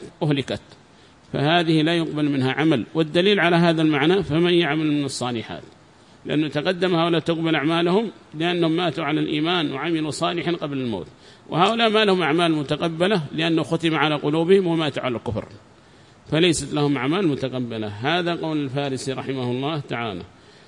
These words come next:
وأما قول الحبر الأمة بن عباس هو ما أشرنا إليه قبل. هذا حاصل معنى هذه الآيات.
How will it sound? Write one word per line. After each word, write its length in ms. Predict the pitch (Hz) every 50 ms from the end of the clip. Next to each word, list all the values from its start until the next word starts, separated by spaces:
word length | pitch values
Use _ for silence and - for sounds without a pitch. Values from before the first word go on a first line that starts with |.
| - - -
وأما 380 | - 147 156 170 175 170 165
قول 260 | 156 156 165 160 156
الحبر 440 | 147 127 - 160 165 156 147 147 139 - - - - - - - - -
الأمة 440 | 165 156 151 - 175 175 170 160 151
بن 140 | 135 143 143
عباس 500 | 123 135 135 131 147 165 185 170 - 160
هو 160 | 160 156 151
ما 160 | 147 147 151
أشرنا 360 | 139 - - 139 139 131 131
إليه 240 | 127 127 127 127 131
قبل. 260 | - - - - - - - - - - - - - - - - - - _ - - - - - - - - - - - - - - - - - _ - - -
هذا 380 | 160 175 185 185 185 180 175
حاصل 520 | 151 - 147 160 160 156 - - 170 156 151
معنى 220 | 143 143 151 147
هذه 400 | 143 135 143 151 143 139 131 131
الآيات. 680 | 131 - - 127 127 123 123 123 120 113 101 - -